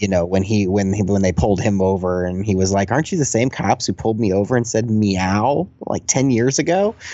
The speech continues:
So I thought that was really great. But, uh, yeah, no, I appreciated those movies. So I was like,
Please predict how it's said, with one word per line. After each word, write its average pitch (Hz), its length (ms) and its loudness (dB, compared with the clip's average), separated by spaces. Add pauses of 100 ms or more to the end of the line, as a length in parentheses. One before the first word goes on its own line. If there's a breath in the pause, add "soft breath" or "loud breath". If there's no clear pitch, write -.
(360 loud breath)
So 98 560 0
I 98 100 2
thought 101 220 -2
that 90 180 2
was 90 180 0
really 90 240 2
great. 78 400 2 (440)
But, 69 260 0
uh, 64 140 2
yeah, 113 280 2
no, 117 140 0
I 104 120 2
appreciated 104 580 -4
those 92 160 -4
movies. 92 320 -2
So 101 100 2
I 95 60 2
was 95 160 0
like, 95 240 0